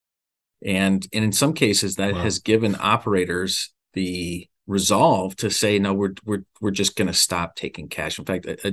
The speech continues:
Speaker 1: Will touched on it. He's got a couple of facilities.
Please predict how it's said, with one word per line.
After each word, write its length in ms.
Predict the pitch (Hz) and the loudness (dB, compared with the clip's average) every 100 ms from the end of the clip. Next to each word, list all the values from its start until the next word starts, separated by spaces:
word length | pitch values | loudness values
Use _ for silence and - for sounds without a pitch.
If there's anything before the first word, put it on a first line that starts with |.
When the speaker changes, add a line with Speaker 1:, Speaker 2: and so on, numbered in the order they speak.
| 95 | -2
Speaker 1:
Will 200 | 104 113 | 2 2
touched 360 | - 98 - 92 | 2 -2 0 -2
on 180 | 90 | -2
it. 120 | 87 90 | -4 -6
He's 160 | 107 - | -6 -2
got 120 | 95 | -2
a 60 | |
couple 220 | 82 - 87 | -4 -10 -10
of 60 | |
facilities. 640 | - - 85 82 85 - | -6 -4 -4 -6 -8 -10